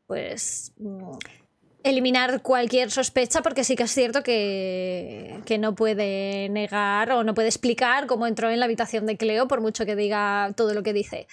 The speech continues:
Sebas es cierto que le está intentando leer, pero bueno, eh, hay trabajo por hacer. Y bueno, el, el espejo que habéis encontrado, mm, nos indica muchas cosas.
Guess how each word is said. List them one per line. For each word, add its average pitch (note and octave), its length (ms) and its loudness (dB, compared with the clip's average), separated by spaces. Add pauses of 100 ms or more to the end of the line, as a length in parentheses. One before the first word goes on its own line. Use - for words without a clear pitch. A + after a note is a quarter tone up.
(320)
Sebas C4+ 540 2
es C4+ 140 0
cierto C#4 240 2
que A#3+ 300 2
le G#3+ 60 2
está G#3+ 140 -4
intentando G3+ 720 -2
leer, G#3+ 580 0
pero F#3 540 0
bueno, F#3 340 -4
eh, F#3+ 300 -4
hay G#3 220 2
trabajo G3+ 640 0
por G#3 180 -2
hacer. - 340 -10 (720)
Y A3+ 840 4
bueno, D#4+ 160 4 (100)
el, A#3+ 760 4
el C4+ 140 4
espejo D4 380 2
que D#4 100 2
habéis D4 180 2
encontrado, D4+ 680 2
mm, A3+ 1120 -2 (720)
nos C4 220 2
indica C#4 260 4
muchas C4 240 0
cosas. C#4 500 -2